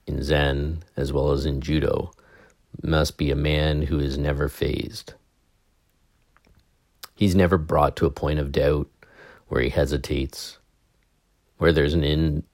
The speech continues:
interval between the action of life and his response to it. Now, if we look at these principles of judo, the problem of balance is easily demonstrated with the question of lifting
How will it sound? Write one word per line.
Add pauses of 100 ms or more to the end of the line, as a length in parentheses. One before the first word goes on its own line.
(800)
interval
between
the
action
of
life (340)
and
his
response
to
it. (2750)
Now,
if
we
look
at
these
principles
of
judo,
the
problem
of
balance
is
easily
demonstrated
with
the
question
of
lifting